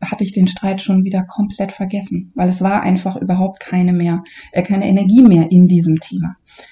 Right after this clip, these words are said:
ne? Sondern ich habe mich eben in eine ganz andere und ganz eigene Energie gebracht, ähm, die sich unendlich viel besser anfühlte. Und, ähm, das kann man tatsächlich ja mit jedem Menschen machen, also ganz egal, ob es jetzt der Chef ist oder die Schwiegermutter oder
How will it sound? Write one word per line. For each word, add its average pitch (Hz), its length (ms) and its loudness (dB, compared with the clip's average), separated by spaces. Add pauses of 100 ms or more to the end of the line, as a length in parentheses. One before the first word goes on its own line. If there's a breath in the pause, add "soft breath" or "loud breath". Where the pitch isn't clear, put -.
(120 soft breath)
ne? 214 180 2
Sondern 185 260 2
ich 175 140 -4
habe 185 140 -2
mich 190 140 -4
eben 185 220 2
in 185 140 0
eine 175 220 -4
ganz 180 380 -6 (360 soft breath)
andere 247 440 6
und 220 120 2
ganz 233 220 0
eigene 220 360 4
Energie 175 380 2
gebracht, - 560 -6 (320 soft breath)
ähm, 190 240 4
die 190 160 0
sich 190 300 0
unendlich 190 480 4
viel 214 120 -2
besser 233 300 -2
anfühlte. - 520 -4 (520 loud breath)
Und, 180 500 4
ähm, 170 520 0 (200)
das 226 200 2
kann 269 160 4
man 233 140 6
tatsächlich 220 500 0
ja 196 280 -2
mit 185 140 2
jedem 226 460 4
Menschen 240 340 6
machen, 247 260 4
also 185 220 -2
ganz 180 220 0
egal, 180 260 -2
ob 180 100 -2
es - 120 -12
jetzt - 180 -14
der 202 80 -2
Chef 269 240 0
ist 277 180 0
oder 190 180 0
die 185 100 2
Schwiegermutter 190 840 2
oder 170 300 -4